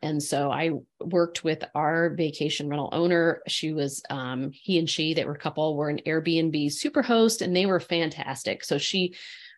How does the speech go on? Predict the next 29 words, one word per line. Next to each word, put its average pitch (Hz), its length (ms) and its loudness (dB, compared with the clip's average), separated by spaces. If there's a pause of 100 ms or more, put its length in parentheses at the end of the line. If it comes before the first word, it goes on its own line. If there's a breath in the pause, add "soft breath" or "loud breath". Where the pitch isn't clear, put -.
uh, 139 340 -2
answered 180 300 0
all 220 180 6
my 196 160 4
questions 160 440 0
I 143 120 0
had 156 220 0
about 143 260 -2
this. 147 400 0
Um, 139 360 -6
they 156 200 4
hadn't 185 340 2
had 170 220 2
any 170 160 4
break-ins 160 640 0
over 151 280 -6
there 226 300 6
in 185 140 2
Thompson's 156 500 -4
Cove, 175 420 4 (720)
and 190 120 4
they 180 120 6
did 226 160 6
have 202 160 2
security 202 580 2
cameras 170 480 0
set 180 140 2
up 175 200 2
outside. 156 680 0